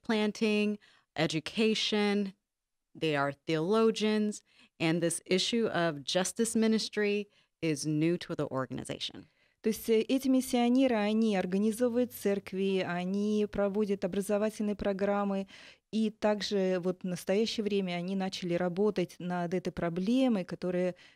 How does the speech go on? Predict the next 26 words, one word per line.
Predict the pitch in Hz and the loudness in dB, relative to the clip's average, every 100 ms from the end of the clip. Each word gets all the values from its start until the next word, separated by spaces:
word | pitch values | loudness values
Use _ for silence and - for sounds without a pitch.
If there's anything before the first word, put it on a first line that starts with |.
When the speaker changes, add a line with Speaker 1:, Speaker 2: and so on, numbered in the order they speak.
| _ | _
Speaker 2:
касается, | 180 170 190 190 190 - - 175 165 | -8 -4 -2 0 -2 -4 -6 -4 -4
а, | 190 180 170 165 175 | -4 -4 -4 -4 -6
именно | 185 175 165 | -10 -8 -10
сексуальной | - 175 - 185 180 | -10 -12 -6 -4 -4
эксплуатации | 170 - 170 165 170 170 - | -6 -6 -6 -2 -4 -4 -6
людей, | 160 160 156 160 | -4 -4 -4 -4
незаконной | 160 151 170 208 196 | -4 -8 -6 -4 -4
Speaker 1:
Мгм. | - | -8
Speaker 2:
сексуальной | 175 - 160 160 | -12 -10 -10 -10
эксплуатации | 156 - 156 156 151 - | -12 -10 -10 -10 -12 -14
людей. | 156 147 143 - _ _ _ - | -12 -10 -10 -12 _ _ _ -20
Speaker 1:
Yes. | - - - _ _ _ _ _ _ _ - - - - - _ _ - | -10 -10 -10 _ _ _ _ _ _ _ -16 -16 -20 -20 -20 _ _ -2
Speaker 2:
Да, | 202 185 | 0 0
сегодняшняя | - 247 262 294 277 - 247 247 233 | 0 0 2 4 4 4 4 6 6
наша | 226 226 - 214 | 4 2 0 -2
тема, | - 247 277 262 214 | 2 4 6 6 4
дорогие | 208 196 185 185 | 2 2 0 -2
слушатели, | - 247 - - 220 208 | 0 -2 -2 -4 0 0
дорогие | 180 175 175 180 | 0 -2 -2 -2
зрители, | 208 240 226 208 196 190 - | 0 0 0 2 2 2 -2
наша | 190 214 233 240 | -2 -2 -2 -4
тема | - 226 214 196 | -2 -2 0 0
будет | 185 214 208 202 _ _ | 0 2 0 -2 _ _
о | 202 247 | 2 4
современном | 247 - 196 190 185 190 190 190 | 2 -2 -2 0 0 0 0 -2
рабстве. | 170 160 - - 147 143 | -2 -4 -8 -8 -6 -6